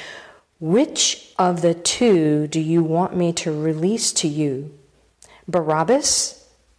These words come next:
or Jesus, who is called the Christ?"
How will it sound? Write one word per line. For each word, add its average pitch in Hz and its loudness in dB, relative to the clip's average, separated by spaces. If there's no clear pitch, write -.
or 165 0
Jesus, 160 0
who 151 -6
is 147 -2
called 147 -6
the 147 -8
Christ?" - -6